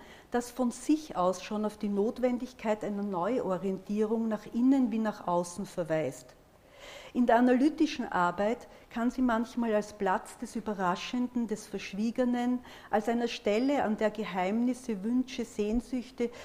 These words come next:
kurz berührt werden, genützt werden, um herauszufinden, was abgewehrt werden muss und uns doch aus-, ausmacht.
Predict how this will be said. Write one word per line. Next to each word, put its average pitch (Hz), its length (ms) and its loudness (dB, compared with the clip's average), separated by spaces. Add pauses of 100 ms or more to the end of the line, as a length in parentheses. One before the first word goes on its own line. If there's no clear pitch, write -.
(120)
kurz 285 300 2
berührt 226 540 2
werden, 208 360 2
genützt 214 540 -2
werden, 226 340 2 (320)
um 226 140 0
herauszufinden, 214 1200 -2
was 196 180 -4
abgewehrt 208 760 -6 (260)
werden 196 320 0
muss 208 300 -4
und 202 220 -8
uns 190 240 -8
doch 175 400 -2
aus-, 165 320 -2 (340)
ausmacht. 165 720 -6